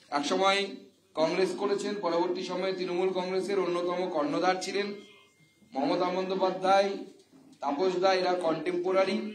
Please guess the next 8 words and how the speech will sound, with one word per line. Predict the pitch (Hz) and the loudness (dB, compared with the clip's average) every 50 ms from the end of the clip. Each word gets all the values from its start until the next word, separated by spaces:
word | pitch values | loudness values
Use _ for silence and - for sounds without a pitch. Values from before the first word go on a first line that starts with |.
| - - - - - - - - - - 139 147 | -12 -18 -20 -20 -20 -20 -20 -20 -12 -4 0 2
রাজনীতির | 156 160 160 175 180 175 - - - | 4 4 2 0 -2 -4 -4 -4 -4
সাথে | 180 170 170 165 147 | -4 -2 -2 0 2
যুক্ত | 143 147 147 - - 135 | 2 2 2 2 2 0
হন। | 127 123 117 113 - - - - - - - _ _ _ _ - _ - | 0 -2 -2 -4 -10 -14 -16 -16 -18 -18 -18 _ _ _ _ -20 _ 0
আজকে | - 131 160 160 - - - - - - - - - - - - - - - - - - _ _ | 2 4 4 4 2 -2 0 0 2 2 2 -2 -4 -6 -12 -16 -20 -20 -20 -20 -20 -20 _ _
মাননীয় | - 143 160 180 190 190 196 196 190 - | -4 -2 0 0 0 -2 -2 -2 0 0
তাপস | 160 151 151 175 190 175 175 190 | 0 2 2 2 0 2 4 4
দা | 196 196 | 4 6